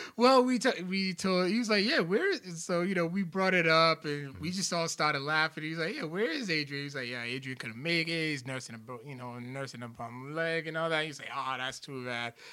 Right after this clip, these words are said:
Speaker 1: I was
Speaker 2: Mm-hmm.
Speaker 1: like, "Yo, we gotta get a pic-, we gotta get a picture of you." It was just a whole big laugh.
Speaker 2: Mm.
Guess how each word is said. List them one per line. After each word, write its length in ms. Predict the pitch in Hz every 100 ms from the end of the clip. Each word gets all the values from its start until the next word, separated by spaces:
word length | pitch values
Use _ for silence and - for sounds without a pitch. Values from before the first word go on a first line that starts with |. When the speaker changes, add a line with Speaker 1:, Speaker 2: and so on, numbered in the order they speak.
| -
Speaker 1:
I 40 | -
was 80 |
Speaker 2:
Mm-hmm. 100 | 185
Speaker 1:
like, 120 | 175 160
"Yo, 160 | 160 139
we 140 | 147
gotta 320 | 160 160 160
get 140 | 151 143
a 40 |
pic-, 260 | 143 131 123
we 120 | 131
gotta 360 | 120 135 135 127
get 160 | 127
a 40 | 123
picture 300 | - 117 120
of 60 |
you." 120 | 117 143
It 100 | 190
was 140 | 220
just 160 | 208 -
a 80 | 151
whole 720 | 139 - 165 147 147 143 - _ _ _ _ _ -
big 460 | 139 135 131 127 - _ _ -
laugh. 400 | 117 120 110 104 _ _ -
Speaker 2:
Mm. 360 | 95 95 85